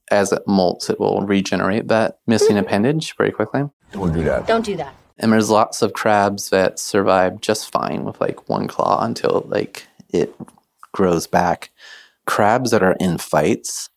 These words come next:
Speaker 1: they really wanna have two claws.
Speaker 2: Oh.
Speaker 1: The second they're in a fight where one cl-,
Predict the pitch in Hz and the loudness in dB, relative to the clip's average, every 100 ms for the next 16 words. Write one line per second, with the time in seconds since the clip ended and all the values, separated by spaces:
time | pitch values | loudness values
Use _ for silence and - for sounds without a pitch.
0 | - 95 95 82 80 64 80 78 - - | -6 0 2 2 2 0 0 -4 -6 -4
1 | - - - - - - - - - - | -4 -6 -8 -8 -4 -2 0 -2 -6 -14
2 | _ _ - 160 151 92 104 95 113 - | _ _ -16 -6 -4 0 0 0 0 2
3 | 95 95 87 - 92 87 87 - - - | 2 2 0 0 2 2 0 -6 -12 -14
4 | _ _ _ _ _ _ - 85 82 80 | _ _ _ _ _ _ 0 2 4 2
5 | 80 - 98 95 90 - | 0 0 0 2 0 -4